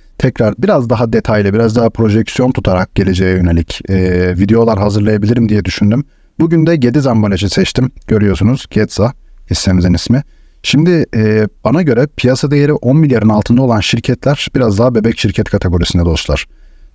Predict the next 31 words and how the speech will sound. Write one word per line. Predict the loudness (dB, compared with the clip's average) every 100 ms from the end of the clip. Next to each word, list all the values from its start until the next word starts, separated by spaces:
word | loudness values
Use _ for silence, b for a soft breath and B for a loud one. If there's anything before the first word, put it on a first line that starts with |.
| -2
Getsa'nın | -2 0 0 2
da | 0
piyasa | 0 0 0
değeri | 0 0 2
bir | 2
nokta | 0 0 0
on | 2
dört | 0 0
milyar | 0 0 -2
T | -2 -2
L. | -4 -8 _ -10
Sermayesi | -2 0 2 0 0 -2
kırk | -2 0
altı | 0 2
milyon | 2 2 2
lira. | 2 0
Sermaye | 0 0 2 2
içinde | 0 0 -2
şöyle | 0 0 0
söyleyebilirim. | 0 0 0 2 4 4
Yüz | 2
milyonun | 2 2 2 0
altındaki | 0 -2 0 0 2 0
sermayesi | 0 2 2 0 -2 -2
olan | 0
şirketlere | 0 0 -2 0 0 0
ben | 2 2
nispeten | 0 -2 0 0
düşük | 0 -2 -2
sermayeli | 0 0 0 0 0
diyorum. | 0 0 -2